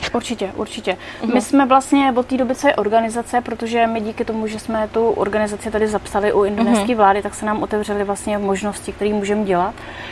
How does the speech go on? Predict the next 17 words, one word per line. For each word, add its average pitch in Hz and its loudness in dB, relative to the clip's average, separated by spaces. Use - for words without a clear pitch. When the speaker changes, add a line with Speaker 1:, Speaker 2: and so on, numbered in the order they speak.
Speaker 1:
Takže 208 0
z 196 -2
jednou 220 4
z 202 -4
nich 208 -4
je 202 -2
právě 190 4
i 202 0
to 226 2
dobrovolnictví, 185 2
Speaker 2:
Mhm. 226 4
Speaker 1:
takže 220 2
k 214 -4
nám 202 0
jezdili 202 2
vždycky 202 -2
Češi, 233 -2